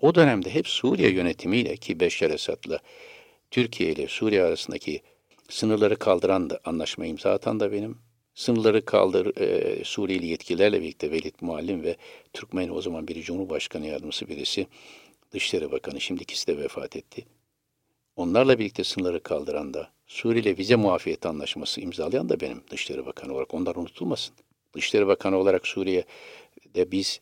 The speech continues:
her zaman, o dönemde de, Beşar Esad ve yönetiminin, bunun da mezhebi hiçbir boyutu yok. Mezhep boyutu olmuş olsaydı veya Suriyeli'deki Sünnileri destekleme, o daha önce de,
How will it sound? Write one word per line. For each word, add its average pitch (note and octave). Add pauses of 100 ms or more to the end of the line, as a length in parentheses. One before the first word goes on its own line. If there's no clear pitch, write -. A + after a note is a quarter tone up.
her -
zaman, A2 (300)
o A#2
dönemde G2
de, - (1300)
Beşar G#2
Esad F2+ (200)
ve D#2
yönetiminin, D#2+ (220)
bunun C3+
da A2+
mezhebi A2+
hiçbir C3+
boyutu F#2
yok. - (320)
Mezhep -
boyutu D2+
olmuş C#2+
olsaydı D2 (500)
veya E2+
Suriyeli'deki -
Sünnileri F#2
destekleme, -
o D3+ (1040)
daha -
önce D3
de, F2+